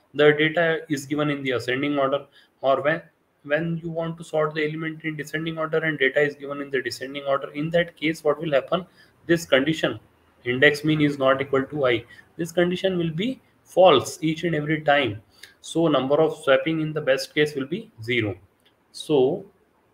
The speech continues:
conclusion is that two things are there in,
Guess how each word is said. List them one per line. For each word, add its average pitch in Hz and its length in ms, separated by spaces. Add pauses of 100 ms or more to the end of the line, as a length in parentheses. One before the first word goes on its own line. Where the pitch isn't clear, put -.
(100)
conclusion 160 640
is 139 240
that 120 480 (920)
two 185 300
things 180 260
are 180 160
there 175 280 (220)
in, 156 260